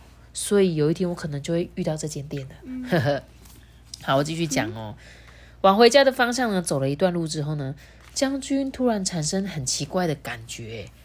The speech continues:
Speaker 1: 他环绕四周一看，似乎又回到刚刚那一条路上了。再次转进巷弄的拐弯处，嗯，将军的年糕屋又再次出现了。奇怪，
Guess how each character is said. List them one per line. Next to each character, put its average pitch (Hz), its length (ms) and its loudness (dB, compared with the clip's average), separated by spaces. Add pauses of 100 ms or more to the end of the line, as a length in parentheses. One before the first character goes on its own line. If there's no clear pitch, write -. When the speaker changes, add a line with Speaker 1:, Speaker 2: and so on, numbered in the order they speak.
(120)
Speaker 1:
他 330 120 -8
环 262 240 6
绕 302 180 6
四 285 240 0
周 285 220 8
一 247 80 4
看， 269 360 2 (240)
似 - 260 0
乎 277 160 6
又 277 160 6
回 220 160 2
到 220 120 0
刚 220 200 -6
刚 220 160 -4
那 220 120 0
一 - 20 0
条 190 160 -4
路 185 180 -2
上 160 280 -2
了。 117 120 -10 (480)
再 277 160 8
次 277 160 2
转 175 240 4
进 220 160 -2
巷 202 320 2
弄 208 280 0
的 175 60 0
拐 135 180 0
弯 180 200 2
处， 190 360 -2
嗯， 277 260 4 (520)
将 254 220 6
军 262 140 -2
的 254 100 4
年 214 200 0
糕 214 180 10
屋 214 100 6
又 208 80 6
再 196 160 4
次 190 140 -2
出 175 220 -6
现 151 260 0
了。 - 140 -10 (640)
奇 277 300 2
怪， 320 640 6